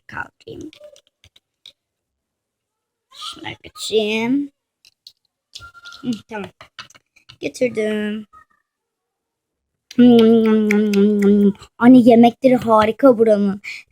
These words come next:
Evet kızım. Kızım karnını çok doyurma. Zaten bitirmek zorunda değilsin. Ama çok açsan yiyebilirsin. Tatlı da yiyeceğiz. Tatlı servis de var. Aslında ben yemeyeceğim. Zaten ben şu an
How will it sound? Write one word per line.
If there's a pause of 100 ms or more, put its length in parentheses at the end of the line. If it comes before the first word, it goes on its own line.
Evet
kızım. (320)
Kızım
karnını
çok
doyurma.
Zaten
bitirmek
zorunda
değilsin.
Ama
çok
açsan
yiyebilirsin.
Tatlı
da
yiyeceğiz. (380)
Tatlı
servis
de
var. (720)
Aslında
ben
yemeyeceğim.
Zaten
ben
şu
an